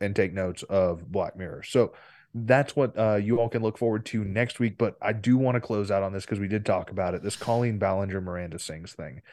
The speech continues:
because you, we talked about it on Thursday, and, uh, y-, it gave me the heebie-jeebies,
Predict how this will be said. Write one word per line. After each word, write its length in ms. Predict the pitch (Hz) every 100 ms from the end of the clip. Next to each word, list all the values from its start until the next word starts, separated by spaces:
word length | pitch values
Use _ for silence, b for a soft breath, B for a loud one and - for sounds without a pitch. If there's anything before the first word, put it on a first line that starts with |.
| B B -
because 420 | 107 101 92 - b b b -
you, 100 | 113
we 100 | 117
talked 280 | 123 120
about 220 | 120 117 113
it 60 | 110
on 180 | 110
Thursday, 720 | 110 139 135 - 139 139 135 -
and, 560 | 107 104 101 95 92 92 -
uh, 340 | 95 90 87 82
y-, 180 | 101 98
it 200 | 107 101
gave 180 | 110 113
me 80 | 113
the 120 | 101
heebie-jeebies, 840 | 92 117 110 107 127 147 147 131